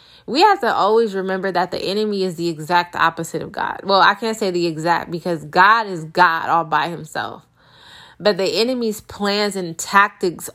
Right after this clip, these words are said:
are the opposite of God.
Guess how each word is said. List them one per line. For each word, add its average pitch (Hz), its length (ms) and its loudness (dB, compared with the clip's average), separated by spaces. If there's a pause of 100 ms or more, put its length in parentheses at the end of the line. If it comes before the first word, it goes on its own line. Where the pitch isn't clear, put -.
are 190 360 4
the 165 200 -8 (120)
opposite 180 960 -2 (440)
of 165 240 2
God. 147 440 -6